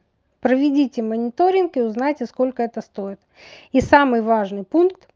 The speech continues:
Помните, что бесплатную работу выполнять недопустимо. Даже родственникам, даже по бартеру. Про бартер тут всё просто. Если человек предлагает вам: «Ты мне это, а я тебе то», вы говорите: «Давай я сделаю, ты мне заплатишь,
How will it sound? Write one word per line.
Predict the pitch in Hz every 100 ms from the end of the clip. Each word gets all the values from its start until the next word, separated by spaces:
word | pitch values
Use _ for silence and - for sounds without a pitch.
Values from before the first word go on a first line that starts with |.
| -
Помните, | 233 269 311 349 359 339
что | - 247
бесплатную | 220 - 254 240 220 208 202
работу | 202 214 320 349 349 330 220
выполнять | 214 - 208 220 277 294 _
недопустимо. | 247 254 302 339 330 240 254 294 294 233 233 226 _ 254 277 285 226 220 220 _ _
Даже | 220 262 285 240
родственникам, | 220 226 - 190 190 185 190 - -
даже | 220 254 311 302
по | 254
бартеру. | 214 214 208 - 185 190 _ _ - - - - - -
Про | 285
бартер | 269 349 349 311 233
тут | 311 285
всё | - 226
просто. | 240 233 226 - 359 427 - - - _ _ _ _ _ _ _ - -
Если | 214 311 311
человек | 247 269 262 277 254
предлагает | 233 233 247 247 233 220
вам: | 226 214
«Ты | - 269
мне | 262 247 220
это, | - 240 226 208
а | 202
я | 220 208
тебе | 208 202
то», | - 330 403 453
вы | 247 302
говорите: | 285 277 240 214 - 208
«Давай | 214 269 269 208 196
я | 208 208
сделаю, | 208 247 220 202
ты | - 269
мне | 359 440
заплатишь, | 427 415 415 403 403